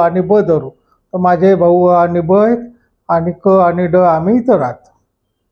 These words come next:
आता त्यांनी सांगितलं, "त्याला हा तर हिंदू आहे, पण याची भाषा जी आहे, ही काही हिंदू वाटत नाही,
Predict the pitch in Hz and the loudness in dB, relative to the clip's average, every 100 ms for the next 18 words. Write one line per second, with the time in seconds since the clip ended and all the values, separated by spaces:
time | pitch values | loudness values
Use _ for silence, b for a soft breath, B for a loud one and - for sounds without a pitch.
0 | _ _ _ _ _ _ 208 220 233 - | _ _ _ _ _ _ -4 -2 -4 -6
1 | _ _ _ _ _ _ _ - 240 247 | _ _ _ _ _ _ _ -6 -2 0
2 | 254 247 240 240 247 240 240 233 185 180 | 0 0 0 0 -2 -2 0 0 0 -2
3 | 214 175 185 196 202 233 208 165 165 233 | 0 0 2 2 2 2 2 0 -4 -6
4 | - _ _ _ _ _ _ _ _ 214 | -12 _ _ _ _ _ _ _ _ -4
5 | 226 220 247 185 165 165 220 214 226 214 | -2 0 0 0 0 0 0 2 2 2
6 | 214 208 220 220 214 220 185 175 185 208 | 2 0 -2 -2 0 0 0 0 2 2
7 | 196 - 190 190 190 | 2 0 -6 -6 -6